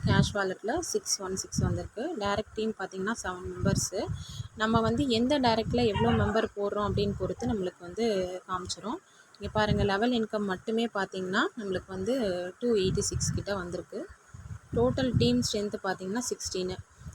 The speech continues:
So, இதுல வந்து அக்-, மெயின்ல, மெனுல போயிட்டு இதுல வந்து டீட்டெயில்ஸ் எல்லாமே நீங்க ஃபில் பண்ணிக்கலாம் one by one-ஆ. ப்ரொஃபைல் கொடுத்துருக்காங்க, பேங்க் டீட்டெயில்ஸ் இருக்கு, பாஸ்வேர்ட் சேஞ்ச் பண்ணா பண்ணிக்கலாம், உங்க டைரக்ட் பார்க்கலாம், அப்புறம் வந்து மை டீம் டோட்டலா எவ்வளோ இருக்காங்கன்னு பார்க்கலாம்.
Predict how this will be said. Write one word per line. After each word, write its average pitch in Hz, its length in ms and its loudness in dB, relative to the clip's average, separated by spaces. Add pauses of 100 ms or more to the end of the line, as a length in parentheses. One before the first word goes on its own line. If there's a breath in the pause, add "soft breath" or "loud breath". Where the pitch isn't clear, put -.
So, 226 140 -2 (100)
இதுல 220 300 2
வந்து 226 220 2 (120)
அக்-, 214 340 0
மெயின்ல, 254 400 4 (520)
மெனுல 226 420 4
போயிட்டு 190 380 -2 (140)
இதுல 208 220 0
வந்து 208 240 2
டீட்டெயில்ஸ் 214 440 0
எல்லாமே 190 300 0
நீங்க 202 220 0
ஃபில் 196 280 -6
பண்ணிக்கலாம் 175 420 -2
one 185 120 -2
by 196 160 0
one-ஆ. 180 240 -2 (520 loud breath)
ப்ரொஃபைல் 226 480 2
கொடுத்துருக்காங்க, 185 640 -6 (1000)
பேங்க் 208 280 2
டீட்டெயில்ஸ் 208 360 0
இருக்கு, 196 260 -4 (160)
பாஸ்வேர்ட் 214 460 -2
சேஞ்ச் 202 240 -8
பண்ணா 196 300 2
பண்ணிக்கலாம், 185 460 -4
உங்க 214 140 0
டைரக்ட் 196 400 -4
பார்க்கலாம், 202 460 -2
அப்புறம் 208 280 -8
வந்து 190 200 -4
மை 196 220 -2
டீம் 208 240 -4
டோட்டலா 196 340 -2
எவ்வளோ 190 240 -2
இருக்காங்கன்னு 185 460 -10
பார்க்கலாம். 190 400 -6